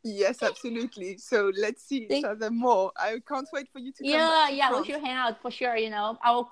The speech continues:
Speaker 2: I will come to Europe for my second shooting and then we, we can meet up then, yeah.
Speaker 1: That's perfect.
Speaker 2: Yeah.
Speaker 1: I can't wait. Well, good luck
Speaker 2: Th-
Speaker 1: with everything. Thank you so much for having me on
Speaker 2: Thank
Speaker 1: your
Speaker 2: you.
Speaker 1: podcast. And yeah, looking forward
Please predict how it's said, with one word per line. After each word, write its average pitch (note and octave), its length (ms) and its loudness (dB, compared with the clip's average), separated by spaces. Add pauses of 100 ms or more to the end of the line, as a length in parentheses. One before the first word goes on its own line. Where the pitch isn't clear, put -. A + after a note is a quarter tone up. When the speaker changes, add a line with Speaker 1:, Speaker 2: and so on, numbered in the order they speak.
(100)
Speaker 2:
I B3 80 6
will C4+ 100 2
come B3 460 -4
to C4+ 120 -4
Europe A#3 380 0
for A#3+ 100 0
my A3+ 160 0
second A#3+ 280 0
shooting G#3+ 360 -2
and G#3+ 140 -2
then G#3 80 0
we, G#3+ 100 0
we A3 120 -2
can G#3+ 160 0
meet G3+ 160 -2
up G3+ 200 2
then, D#3 220 -2
yeah. G#2+ 160 -4 (2000)
Speaker 1:
That's A3 420 -4
perfect. G#3+ 460 -4
Speaker 2:
Yeah. G3+ 160 4
Speaker 1:
I - 40 -2
can't A3 320 -10
wait. F3+ 280 -8 (340)
Well, B3 320 6
good B3+ 220 -2
luck C4 140 4
Speaker 2:
Th- C4 140 8
Speaker 1:
with B3+ 140 -12
everything. A#3 720 -6
Thank B3 180 -8
you C#4 80 -8
so C4 180 -2
much C4 240 -6
for B3+ 120 -8
having B3 260 -8
me B3 80 -8
on B3 60 -8
Speaker 2:
Thank C#4 180 4
Speaker 1:
your - 80 -6 (140)
Speaker 2:
you. C4+ 80 10
Speaker 1:
podcast. B3+ 500 6
And G3 320 -16 (140)
yeah, C4+ 260 -6 (140)
looking A#3+ 280 -6
forward B3 300 -6